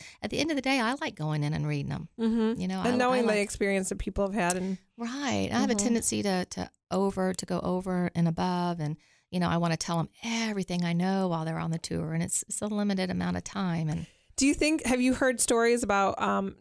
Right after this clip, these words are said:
Speaker 2: dietary wise that people have
Speaker 1: <gasps>
Speaker 2: the
Speaker 1: All
Speaker 2: <laughs>
Speaker 1: the time. So, so cow milk, the beta caseins or the proteins are very large. And so
Speaker 2: Mm-hmm.
Speaker 1: our bodies have to work so hard to break it down.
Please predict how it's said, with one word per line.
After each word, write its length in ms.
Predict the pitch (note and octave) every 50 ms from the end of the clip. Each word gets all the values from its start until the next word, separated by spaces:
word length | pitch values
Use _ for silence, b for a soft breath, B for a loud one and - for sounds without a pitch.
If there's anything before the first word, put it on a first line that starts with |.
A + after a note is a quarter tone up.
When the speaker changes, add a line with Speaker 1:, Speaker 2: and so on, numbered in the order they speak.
| -
Speaker 2:
dietary 600 | G3 - G3+ G3 F#3+ G#3 B3 - E4 C4+ C#4 C#4+ C#4
wise 280 | C#4+ C#4 C#4 D4 F4
that 140 | - C4+ B3+
people 320 | - - A3+ - - G#3+ A3
have 200 | A3 - G3+ G3 G#3 - -
Speaker 1:
<gasps> 140 | - - G#3+
Speaker 2:
the 340 | G#3 F#3 - - - - - _ -
Speaker 1:
All 500 | F3+ G#3 G#3 G#3 G#3 G#3 G#3 G#3 G3+ F#3+
Speaker 2:
<laughs> 60 | -
Speaker 1:
the 120 | F3+ F3 E3+
time. 600 | - - - - - G3 F#3+ F3+ E3 E3 E3 E3
So, 280 | - - F#3 F3 E3 -
so 260 | - - F#3 F3 F3
cow 300 | F3 - - A3 A3+ A#3+
milk, 360 | A#3 A#3 A#3 A3+ A3+ A3 -
the 60 | - F3+
beta 260 | G3 F#3 F#3+ G3 G#3+
caseins 520 | G#3+ - - G#3 A3 G#3+ - A3 A3 G#3+ G3
or 80 | F#3
the 60 | F3 F3
proteins 500 | - - - E4+ - - G3 F3+ F3 F3
are 80 | E3+ E3
very 260 | E3 F3+ G3 G3 F#3 F3
large. 640 | E3+ E3+ E3 E3+ E3+ D#3+ D#3 D3+ D3 D#3 - -
And 140 | - - G3
so 80 | G#3 -
Speaker 2:
Mm-hmm. 60 | E3+
Speaker 1:
our 60 | E3 D#3+
bodies 560 | E3 F3+ F#3 G3 G3 F3+ F3 E3+ E3 - -
have 180 | E3+ F3 E3+ -
to 120 | - E3 E3
work 220 | E3 F3+ - - -
so 460 | - - - A3+ A3+ A3+ G3 F3 E3
hard 400 | - - - G#3+ G#3+ G3+ F#3 E3+
to 60 | D#3+
break 220 | - E3+ E3+ E3+ -
it 60 | -
down. 320 | F3 E3 D#3 C#3+ C#3 D#3